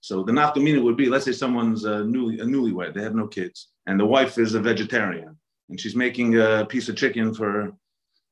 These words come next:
she's making a specific dish just for her husband, and her husband wa-, was already Mekabel Shabbos. Is the wife allowed to do a specific malacha while her husband already made Shabbos for her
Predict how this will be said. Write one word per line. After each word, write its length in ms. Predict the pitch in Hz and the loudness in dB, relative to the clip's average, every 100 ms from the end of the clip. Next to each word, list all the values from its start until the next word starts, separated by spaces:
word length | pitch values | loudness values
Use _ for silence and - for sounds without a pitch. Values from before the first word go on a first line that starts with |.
| - | -12
she's 200 | 139 127 | -6 0
making 280 | 170 160 | 2 4
a 40 | 151 | 2
specific 460 | - 170 170 156 | 2 0 0 -2
dish 220 | 185 139 135 | 0 0 0
just 160 | 139 | -6
for 120 | 135 | -6
her 60 | 127 | -6
husband, 300 | 127 98 92 | -6 -6 -8
and 140 | 95 | -6
her 40 | 104 | -4
husband 300 | 139 131 123 | -4 -2 -2
wa-, 220 | 127 - | -2 -2
was 160 | 127 120 | -2 0
already 240 | 135 131 | 2 0
Mekabel 320 | 113 120 110 | -2 -4 -6
Shabbos. 440 | - 104 90 - - _ _ | -8 -12 -12 -20 -20 _ _
Is 100 | - | -6
the 80 | 107 | 0
wife 220 | 123 151 | 2 4
allowed 180 | 131 139 | 4 4
to 80 | 123 | 4
do 200 | 123 139 | 2 2
a 40 | |
specific 500 | 117 117 - 151 143 | 0 -6 -4 -2 -2
malacha 480 | 127 127 147 147 104 92 _ _ _ _ _ _ - | -2 2 0 0 -8 -10 _ _ _ _ _ _ -8
while 320 | 104 151 151 | 0 2 4
her 80 | 127 | 2
husband 340 | 151 131 127 | 2 2 2
already 240 | 131 143 147 | 2 2 2
made 180 | 147 | 0
Shabbos 400 | - 190 160 135 - | 2 2 2 -2 -6
for 200 | 170 151 | -6 -4
her 220 | 147 143 | -6 -8